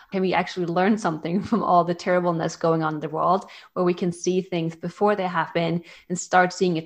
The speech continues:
trend and prevent it from happening? Like, how can we start be-, becoming more of that world?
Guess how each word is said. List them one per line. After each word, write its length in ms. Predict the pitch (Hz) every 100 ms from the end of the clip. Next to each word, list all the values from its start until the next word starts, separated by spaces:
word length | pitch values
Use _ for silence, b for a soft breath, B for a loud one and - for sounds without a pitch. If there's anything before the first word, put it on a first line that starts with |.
| -
trend 360 | - 180 165 -
and 200 | 175 -
prevent 480 | 170 151 180 180
it 100 | 160
from 140 | - 170
happening? 500 | 160 156 160 160 -
Like, 160 | 160
how 140 | - 165
can 160 | 180
we 100 | 170
start 300 | 175 151 160
be-, 180 | 170 170 -
becoming 320 | 185 170 170
more 200 | 156 156
of 120 | 151 175
that 280 | 160 -
world? 400 | - - - -